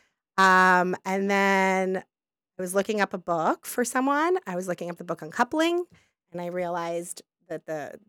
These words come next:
Sarah Davison, who wrote that, that book, started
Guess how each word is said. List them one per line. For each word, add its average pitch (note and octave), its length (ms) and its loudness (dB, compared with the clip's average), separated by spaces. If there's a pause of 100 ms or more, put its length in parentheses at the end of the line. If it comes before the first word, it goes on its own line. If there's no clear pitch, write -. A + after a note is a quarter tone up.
(160)
Sarah E3 260 0
Davison, C4+ 480 0
who F#3 160 0
wrote E3 280 0
that, D#3 200 -8
that D#3 220 -12
book, D4+ 260 -4 (340)
started F3+ 360 -4